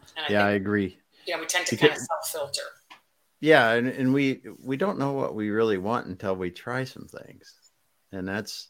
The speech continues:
Speaker 2: that's a, that's a big, that's great advice too. It's great advice. Now, you mentioned, you mentioned college, you mentioned you've, you've helped several of your boys get through college or going through college. And, but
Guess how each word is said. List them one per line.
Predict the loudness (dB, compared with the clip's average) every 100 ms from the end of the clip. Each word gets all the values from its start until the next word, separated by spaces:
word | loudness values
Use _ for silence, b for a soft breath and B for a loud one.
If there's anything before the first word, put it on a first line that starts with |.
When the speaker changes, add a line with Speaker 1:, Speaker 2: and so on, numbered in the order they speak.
| _
Speaker 2:
that's | -14 -8
a, | -10
that's | -6 -6 -6
a |
big, | -6 0 0 0 -4
that's | 2 2 4
great | 10 12
advice | 10 6 4 4 0
too. | -2 -2
It's | -4 0
great | 4 4
advice. | 6 6 4 -6 B B B 8
Now, | 10
you | 12 10
mentioned, | 10 8 8 4 4
you | 4
mentioned | 6 6 6 0
college, | 4 6 8 6 2
you |
mentioned | 0 0 0 -4 -6
you've, | -8 -2 -2 -2 -6
you've | 0 6 6 4 -2 -20 _ 4
helped | 8 8 6 -20 -20 _ b b b _
several | 2 4 6 4
of | 2 2
your | 0
boys | 4 6 6 6 0 -14 -16 -20 -20 0
get | 2 2
through | 0 -2
college | 6 8 8 6 2
or |
going | -2 0 2 0
through | -2 -2
college. | 2 4 4 2 -4 -8
And, | -6 -4 -4 -8 -12 _ b b b b b _ _
but | 0 0 0